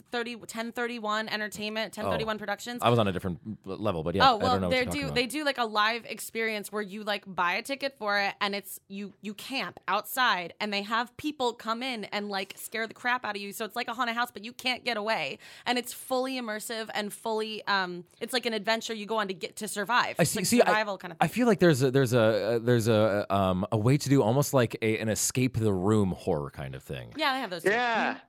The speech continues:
Speaker 2: I feel like there's, there's a market, like, there would be a big market for that.
Speaker 1: Yeah.
Speaker 3: And I, and, and I guess, I guess what, what I feel like is the, the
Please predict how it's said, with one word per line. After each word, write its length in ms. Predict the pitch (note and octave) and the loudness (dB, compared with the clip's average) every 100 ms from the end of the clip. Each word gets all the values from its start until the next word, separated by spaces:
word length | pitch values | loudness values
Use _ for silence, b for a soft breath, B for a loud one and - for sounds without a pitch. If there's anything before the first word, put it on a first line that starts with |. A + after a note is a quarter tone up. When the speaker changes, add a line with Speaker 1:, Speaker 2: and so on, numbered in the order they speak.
| b b - | b b -4
Speaker 2:
I 60 | |
feel 240 | A#2 E3 F3 | 2 6 8
like 140 | D#3 | 8
there's, 260 | D3+ C3+ A#2 | 6 4 2
there's 160 | A#2 | 0
a 60 | A2+ | 2
market, 320 | G#2+ A2 A2 | 4 4 4
like, 140 | G#2 | 2
there 100 | G2 | 4
would 80 | A#2+ | 4
be 80 | G2 | 4
a 60 | E2 | 0
big 320 | - G#2 F2 | 4 2 4
market 300 | E2+ D2 D2+ | -2 -4 -8
for 140 | D2 | -10
that. 300 | B1 A#1 A1 _ _ _ _ _ G#3+ | -10 -10 -12 _ _ _ _ _ -14
Speaker 1:
Yeah. 280 | G3 A3+ A#3 _ B B B B B B B - | -8 -8 -10 _ B B B B B B B -2
Speaker 3:
And 100 | A3 | 0
I, 60 | A3+ G3 | 0 -2
and, 120 | - F3+ | -4 -4
and 100 | F#3+ | -2
I 60 | F#3+ | -2
guess, 260 | G3 A3+ - | -2 -4 -4
I 60 | G#3 | -2
guess 260 | G3 F#3+ D#3+ | -2 -2 -2
what, 220 | E3+ - - | -2 -2 -6
what 240 | D#3 D#3 | -2 0
I 140 | F3 | 0
feel 260 | F3 - E3+ | -2 -2 0
like 180 | C3+ C#3+ | 0 -2
is 140 | A#2+ | -4
the, 200 | A#2 A2+ - | -2 -4 -6
the 120 | - | -12